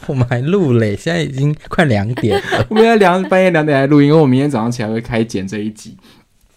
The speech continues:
Speaker 2: 就很开心，真的最后实现了这件事。有时候在，就是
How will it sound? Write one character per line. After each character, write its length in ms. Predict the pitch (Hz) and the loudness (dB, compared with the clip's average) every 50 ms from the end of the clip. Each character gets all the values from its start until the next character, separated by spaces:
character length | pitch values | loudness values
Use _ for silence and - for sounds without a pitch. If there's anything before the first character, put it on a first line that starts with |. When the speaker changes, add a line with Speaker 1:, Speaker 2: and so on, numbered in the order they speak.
| _ _ _ _ - | _ _ _ _ 0
Speaker 2:
就 180 | - 180 190 175 | 4 4 4 4
很 120 | 143 107 | 4 0
开 240 | 95 - 123 120 123 | -2 -2 0 0 0
心， 400 | 120 120 - 117 113 117 110 113 - | 0 0 -2 -2 0 0 0 -2 -4
真 180 | - 123 120 127 | -2 0 2 2
的 120 | 120 113 | 2 2
最 180 | 110 - 131 120 | 2 2 2 2
后 160 | 117 120 113 | 2 2 0
实 340 | 110 - - - 104 104 110 | -2 -4 -4 -4 -4 -4 -4
现 280 | 110 - - 143 120 107 | -4 -2 0 0 0 0
了 80 | 104 | 0
这 140 | 95 107 107 107 | -2 -2 -2 -2
件 160 | 110 107 101 | 0 -2 -2
事。 220 | 101 - 107 95 - - - - - - | -2 -4 -6 -6 -6 -10 -18 -20 -4 0
有 120 | 113 113 | 2 2
时 100 | 117 180 | 2 2
候 80 | 185 185 | 2 2
在， 320 | 180 185 175 165 151 139 - - _ _ _ _ _ | 2 0 0 0 0 -2 -4 -10 _ _ _ _ _
就 140 | - 175 | 0 0
是 180 | 156 175 165 | 0 0 -2